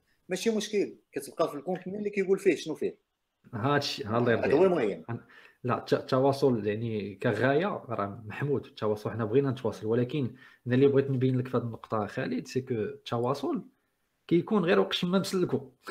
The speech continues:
Speaker 1: آه.
Speaker 2: التواصل وقت ما مسلكو، حيت علاش؟ عاود نعاود نرجعو، انا عندي هدف كور تيرم، انا غنتواصل معاك في الحاجة اللي غتمشي معايا في الخط ديالي، ما غتواصلش، ما غتكونش معايا في الخط ديالي،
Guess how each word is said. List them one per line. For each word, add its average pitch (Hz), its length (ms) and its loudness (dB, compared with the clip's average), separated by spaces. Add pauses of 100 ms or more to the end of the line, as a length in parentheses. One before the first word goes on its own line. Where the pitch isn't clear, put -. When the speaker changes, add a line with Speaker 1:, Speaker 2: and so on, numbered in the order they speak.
(1300)
Speaker 1:
آه. 110 720 6
Speaker 2:
التواصل 107 380 2
وقت - 240 -8
ما 165 80 -8
مسلكو، 127 480 -2
حيت - 280 2
علاش؟ 131 460 2
عاود 113 240 -2
نعاود 139 220 0
نرجعو، 113 360 -2
انا 131 240 -2
عندي 123 360 2
هدف 123 460 0 (320)
كور 123 200 -4
تيرم، 151 340 -6 (800)
انا 110 140 -4
غنتواصل 123 580 -2
معاك 147 180 -4
في 147 60 -2
الحاجة 127 220 -2
اللي 160 120 0
غتمشي 139 260 -2
معايا 131 180 -2
في 139 120 -10
الخط - 240 -10
ديالي، 104 300 -6 (180)
ما 110 80 -4
غتواصلش، 127 540 -2
ما 123 140 -4
غتكونش 131 340 -6
معايا 139 140 0
في 139 60 -6
الخط 143 140 -4
ديالي، 196 320 -4